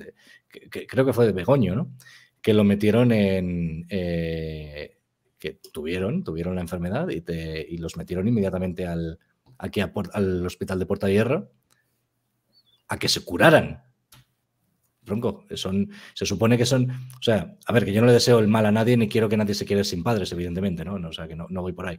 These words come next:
Pero, eh, joder, ¿no se supone que los padres de Begoño ya tendrán una edad, tío, ¿no? O sea, una edad que se supone que para la gente mayor,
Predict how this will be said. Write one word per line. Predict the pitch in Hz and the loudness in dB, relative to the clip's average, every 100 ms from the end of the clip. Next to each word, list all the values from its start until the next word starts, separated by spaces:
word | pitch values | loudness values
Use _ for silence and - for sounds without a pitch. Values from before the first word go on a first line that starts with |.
| - - _ - | -14 -20 _ -8
Pero, | 101 98 98 - _ _ _ _ _ _ | -2 0 -2 -4 _ _ _ _ _ _
eh, | 101 92 90 90 87 - _ _ | -4 -2 0 -2 -2 -6 _ _
joder, | - 95 120 - | -8 -2 -2 -2
¿no | 98 98 | -4 -4
se | 107 | -2
supone | 113 120 120 | -2 0 0
que | 104 | 0
los | 98 | -2
padres | - 101 92 | 0 -2 0
de | |
Begoño | 95 95 107 92 87 - _ _ | -2 2 2 2 -2 -12 _ _
ya | - 101 101 | -8 -6 -2
tendrán | 98 98 101 92 87 85 _ _ _ _ _ _ _ | 0 0 0 -2 -4 -10 _ _ _ _ _ _ _
una | - 85 | -2 -2
edad, | - - 113 - - | -2 -2 -4 -6 -18
tío, | 87 82 151 - | -12 -10 -12 -10
¿no? | 87 | -10
O | - _ - | -10 _ -14
sea, | - 80 | -10 -6
una | 90 | -4
edad | 87 92 131 127 | -4 -4 -4 -8
que | 87 85 82 - - - | -8 -6 -6 -10 -20 -8
se | 92 | -4
supone | 90 80 92 92 | -4 -2 -2 -2
que | 90 - | -2 -2
para | 95 87 | 0 0
la | 85 | -2
gente | 98 87 | -2 -2
mayor, | 82 82 92 82 | -4 -2 -4 -4